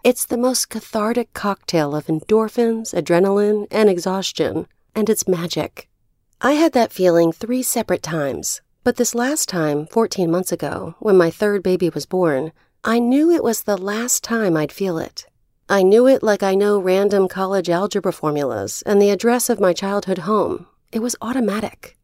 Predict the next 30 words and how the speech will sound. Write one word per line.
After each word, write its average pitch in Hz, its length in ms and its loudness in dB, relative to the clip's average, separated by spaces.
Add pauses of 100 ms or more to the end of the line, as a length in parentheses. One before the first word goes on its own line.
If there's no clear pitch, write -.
(240)
I 240 80 2
even 320 300 4
recall 202 400 2
having 185 280 -2
the 175 100 2
thought, 165 360 0 (360)
"This 196 200 -4
is 233 180 0
it. 294 220 0 (260)
She's 240 240 0
my 240 140 0
last 233 300 -4
baby." - 480 -4 (360)
And 254 140 4
the 254 40 4
most 254 340 2
peaceful 311 500 -2
sadness 226 840 -4
washed 220 360 -4
over 214 280 0
me 156 180 0
as 147 160 -6
I 156 120 -4
held 214 280 -4
her 180 140 -2
tiny 196 340 -4
fist 185 380 -6
in 139 80 -6
my 139 80 -6
hand. 151 500 -10